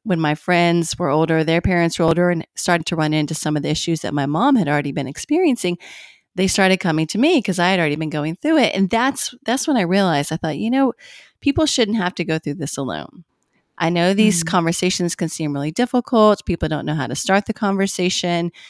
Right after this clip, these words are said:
Speaker 1: because a lot of people think money's taboo, especially if it comes to talking to your parents about their finances. And I realize through what I had learned in dealing with my mom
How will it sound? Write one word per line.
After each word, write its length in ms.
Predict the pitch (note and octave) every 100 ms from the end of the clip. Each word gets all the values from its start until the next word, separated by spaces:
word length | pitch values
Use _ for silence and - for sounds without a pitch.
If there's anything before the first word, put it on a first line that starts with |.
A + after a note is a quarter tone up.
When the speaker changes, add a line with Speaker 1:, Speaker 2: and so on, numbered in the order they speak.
| - _
Speaker 1:
because 520 | F3 - E3+ C#3 D3
a 60 | D#3
lot 200 | D3+ D3+
of 60 | D#3
people 240 | - D#3+
think 200 | - -
money's 380 | D3+ D3 C#3 -
taboo, 640 | D#3+ C#3 G#3+ A3 A3 G#3 G3 - _ _
especially 380 | - A3 - G3
if 100 | F#3
it 100 | E3+
comes 180 | E3+ E3
to 60 |
talking 360 | - D#3 - C#3+
to 120 | -
your 80 | C3+
parents 400 | G#3 D4+ G4 C4
about 200 | G#3+ C3
their 140 | D3
finances. 720 | D3+ C#3+ C3+ C#3 C#3 - D#3 - _ _ _ _ _ _
And 440 | - G3 G3 F#3+ F3+
I 80 | -
realize 960 | F#3 G#3+ C4 D4+ C#4 G#3+ G3 F#3 F3+ - - _ -
through 720 | F3+ F#3 F3+ F3 F3 E3+ F3+ _ _ _ -
what 200 | F3+ F3+
I 200 | D3 D#3+
had 220 | G3+ A#3+
learned 580 | A#3 C4+ C#4 D4+ E4 D4 -
in 160 | F#3+
dealing 280 | E3+ E3+ F3
with 140 | F3 F3
my 120 | D#3+
mom 520 | E3 D#3+ E3 E3 E3+